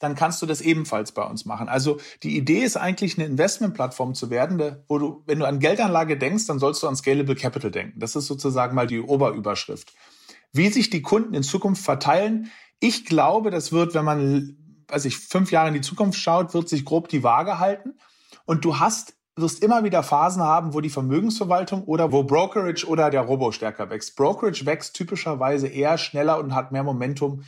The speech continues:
in Zeiten von hohen Volatilitäten, ja, wo viel passiert, wo viele Einzelaktien-Stories sozusagen existieren. Und die Vermögensverwaltung, der Robo-Advisor, der wächst eher in den Phasen der niedrigen Volatilität. Also für unser Geschäft eigentlich eine ganz gute Diversifikation.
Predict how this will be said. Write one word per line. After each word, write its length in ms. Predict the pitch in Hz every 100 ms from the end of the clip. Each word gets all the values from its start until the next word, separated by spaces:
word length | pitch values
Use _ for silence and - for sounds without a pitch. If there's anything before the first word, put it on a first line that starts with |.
| - -
in 140 | 131
Zeiten 320 | - 139 143
von 360 | 131 131 117 113
hohen 240 | 151 147 131
Volatilitäten, 1000 | 131 117 117 113 110 185 196 220 220 - _ -
ja, 220 | 151 147
wo 80 | 127
viel 240 | - 160
passiert, 640 | 156 117 - 190 196 196 - _
wo 80 | 135
viele 340 | - 143 131
Einzelaktien-Stories 1900 | 151 185 - 185 170 165 _ 156 170 - 170 151 - 165 160 170 147 - - _ _
sozusagen 600 | - 147 160 151 151 151
existieren. 760 | 151 147 151 139 - 160 160 165 - -
Und 160 | 147 143
die 60 |
Vermögensverwaltung, 1160 | 147 135 131 165 208 - 160 143 143 156 156 147
der 120 | 131
Robo-Advisor, 640 | 123 151 165 139 139 143
der 260 | 127 131 135
wächst 400 | 143 139 - -
eher 300 | 135 151 143
in 180 | 135 131
den 360 | 127 127 123 _
Phasen 460 | - - 131 143 147
der 120 | 131
niedrigen 500 | 123 147 147 123 113
Volatilität. 800 | 104 104 104 - 104 95 98 -
Also 180 | 120 120
für 140 | -
unser 320 | 151 160 160
Geschäft 400 | 143 135 - -
eigentlich 240 | 147 139 139
eine 80 | 139
ganz 180 | 120
gute 240 | - 143 139
Diversifikation. 920 | 135 139 127 131 123 104 113 117 110